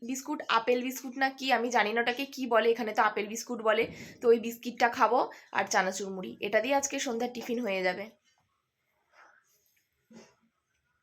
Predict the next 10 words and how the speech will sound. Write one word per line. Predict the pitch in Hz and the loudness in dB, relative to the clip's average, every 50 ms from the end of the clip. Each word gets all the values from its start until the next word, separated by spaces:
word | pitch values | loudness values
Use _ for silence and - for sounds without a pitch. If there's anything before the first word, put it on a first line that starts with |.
| _ _ - - - - - - - - _ _ _ _ _ _ _ _ _ _ _ _ _ - - - _ _ - | _ _ -20 -20 -18 -16 -16 -16 -16 -18 _ _ _ _ _ _ _ _ _ _ _ _ _ -20 -20 -20 _ _ -6
আমার | 233 240 262 262 269 | -4 -2 -2 -2 0
মা | 269 262 254 269 277 | 2 4 4 4 4
চা | 277 285 269 254 247 | 4 6 6 6 6
যা | 240 269 269 277 226 | 6 6 6 6 2
ভালো | 226 226 240 226 247 254 | -2 -4 -2 0 0 2
করে | 254 277 254 262 302 302 | 4 6 6 6 6 6
না, | 285 254 | 6 6
মানে | 240 247 254 | 6 4 2
কি | 254 - 285 269 262 | 0 -4 -4 -4 0
বলবো, | 226 233 208 202 190 185 190 190 | 2 2 2 2 0 -4 -4 -4